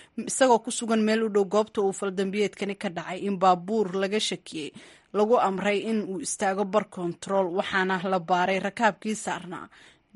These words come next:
Dad ka mid ah rakaabkaasi ama qof ka mid ah oo ahaa nin timo dheer lahaa ayaa isqarxiyey kadibna. Dhakhaatiirta cisbitaalka weyn Islamabad ayaa sheegay inay qaabileen toban qof oo dhaawaca oo ay ku jiraan lix rayida iyo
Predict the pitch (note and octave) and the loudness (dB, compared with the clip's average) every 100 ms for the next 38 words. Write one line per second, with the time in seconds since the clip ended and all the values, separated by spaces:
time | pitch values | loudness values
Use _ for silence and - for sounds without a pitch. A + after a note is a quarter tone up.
0 | F#3 - - G#3 - G#3+ G3+ F#3 F#3 F#3+ | -12 -6 -2 -2 0 -2 -2 -2 -2 -2
1 | F#3 - G3+ F3+ F3+ - F#3+ G3+ G3 A3 | -6 0 2 2 -4 -2 0 0 0 -2
2 | - A3 G3 F3+ F3+ F3 F#3 F3+ G3 G3 | -4 -4 -2 -2 0 0 0 0 2 2
3 | G#3 A3+ A3 G#3+ A3 A3 G#3 E3 F#3+ F#3 | 0 -2 -2 -2 0 2 0 -2 -4 0
4 | F#3+ F#3+ G3 F#3 F3+ - F3 - G3 F3+ | 0 0 2 0 -2 -10 -12 -8 -4 -4
5 | F3 E3+ E3+ D#3 C3 - _ - - - | -4 -10 -10 -10 -10 -10 _ -20 -20 -20
6 | _ G#3+ G#3 A#3 - D#4 - A3 G3 F#3+ | _ 0 4 4 4 0 0 2 2 0
7 | - G#3+ A#3+ G#3+ F#3+ A3 A3 G#3 G3 - | -6 -6 0 0 0 2 2 2 -2 0
8 | G#3+ A3 F#3 F#3 F3+ F#3+ F#3 E3+ G3+ F#3 | 2 2 2 0 0 -2 -2 -2 -2 -2
9 | F#3+ G3 F#3+ G3 F#3+ F3 A3+ A3 G#3 A3 | -2 -2 0 2 0 2 0 0 -2 -4
10 | A3+ A3+ - G#3+ G#3 A3 F#3+ F3 F3 F3+ | -2 -4 -2 2 6 6 6 0 0 -2
11 | F3 - G3+ G3+ G3+ G3+ A#3 - A#3+ G#3 | -4 -4 -2 2 2 2 -2 -4 -2 0
12 | F3 F3+ F#3 F#3+ | 0 -2 -2 -2